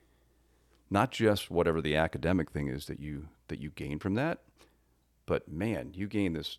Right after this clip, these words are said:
this much deeper relationship. So yeah, maybe, maybe our, our daughter will have to forgive you for whatever you tested out on her, <laughs> whatever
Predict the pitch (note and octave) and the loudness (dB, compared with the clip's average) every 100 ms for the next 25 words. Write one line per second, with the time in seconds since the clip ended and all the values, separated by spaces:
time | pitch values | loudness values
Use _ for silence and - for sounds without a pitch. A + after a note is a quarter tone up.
0 | _ - C#2 - _ _ _ - E2+ G2+ | _ -12 -8 -10 _ _ _ -8 -2 2
1 | B2 G2 D2 F#2 F#2 E2 D2+ D2+ C#2 D#2+ | 2 0 -4 -2 0 2 2 2 2 0
2 | - - - - - E2 E2 D#2 F#2 F2 | -4 -4 -4 -2 0 2 4 4 0 0
3 | D#2 - - - - _ - _ _ - | -4 -12 -20 -20 -20 _ -20 _ _ -4
4 | F#2 F#2+ F#2 E2+ E2 D#2 - E2 E2 E2+ | 2 4 6 4 4 0 0 0 6 8
5 | E2+ E2 D#2 D2 D#2+ D#2 D#2+ C#2 - _ | 8 6 4 4 2 2 2 2 -2 _
6 | _ _ - D#2+ E2+ F#2+ F2 D2+ C#2 D#2 | _ _ -6 -4 2 2 2 0 2 4
7 | D2+ D#2 E2 D#2 D2+ D2 - E2+ E2 E2 | 6 6 4 4 2 0 -2 -2 -2 0
8 | D2+ E2+ E2 C2 B1+ A#1+ B1+ - - - | 4 6 6 4 0 -4 -6 -10 -20 -18
9 | - - - C#4 - - A2+ B2+ C3+ C3+ | -18 -18 -10 -10 0 6 6 10 12 12
10 | C3 | 12